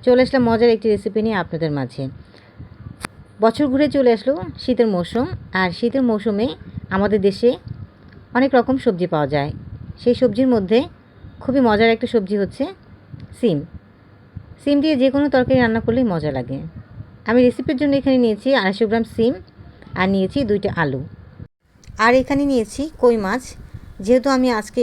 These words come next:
কই মাছ দিয়ে আর সিম দিয়ে রান্নাটা করব, কই মাছটা ভালো করে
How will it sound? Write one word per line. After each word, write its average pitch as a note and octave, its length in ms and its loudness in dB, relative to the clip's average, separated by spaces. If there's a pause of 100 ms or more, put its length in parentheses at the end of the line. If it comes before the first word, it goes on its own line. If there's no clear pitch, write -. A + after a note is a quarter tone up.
(120)
কই A3+ 160 0
মাছ A#3 160 0 (100)
দিয়ে A3+ 160 2 (600)
আর F#3+ 100 -4
সিম G#3 260 -4
দিয়ে A3 140 2
রান্নাটা F#3 320 -4 (100)
করব, E3 200 -4 (920)
কই B3 140 4
মাছটা B3+ 260 0 (100)
ভালো A#3+ 160 2
করে A3+ 300 2